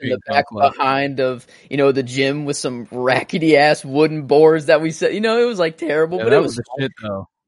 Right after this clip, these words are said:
Speaker 1: Um, in middle school, I started video game club, and we actually brought in,
Speaker 2: Oh,
Speaker 1: like,
Speaker 2: yeah?
Speaker 1: GameCubes and, and, like, Nintendo sixty-four and just play, like, retro games and stuff like that. And then, and I don't know, I realized, like, that was actually probably the most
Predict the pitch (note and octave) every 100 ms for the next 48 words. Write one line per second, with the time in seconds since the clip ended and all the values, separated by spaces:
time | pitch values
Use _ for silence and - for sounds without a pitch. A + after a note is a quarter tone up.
0 | - C3+ C3+ C3+ C3+ - - F3 E3 D#3+
1 | F3 F#3 - F3+ F3 C3 - C#3+ A#2 B2+
2 | B2+ D3+ D3+ C#3 C#3+ D3 D3+ - C3+ B2+
3 | D3 F3+ E3+ B2+ B2+ C3 C#3+ A2+ A#2 A#2
4 | C3+ B2+ G#2 G2 A#2+ - _ - A#2+ C3+
5 | C3 D3+ C#3 C#3 C3+ B2+ A2+ F#2+ - A2+
6 | A#2 A2+ - - B2+ B2 C#3+ C3 B2+ -
7 | B2 B2 A#2+ A2+ A#2+ G#2 - C3+ A2+ A2
8 | - A#2 A#2 D3 C3+ C3 C3+ C3+ C3 C3
9 | - C3 B2+ B2+ - B2 B2 C#3+ C#3 -
10 | _ C#4 C#4+ D#4 A3 B2+ C3+ D#3 F3 F#3
11 | F3 E3 C#3 _ _ _ - C#4 F4+ F3+
12 | F3 - D#3+ A2 F3+ G#3 A3+ F#3+ C#3 D3+
13 | D#3+ - -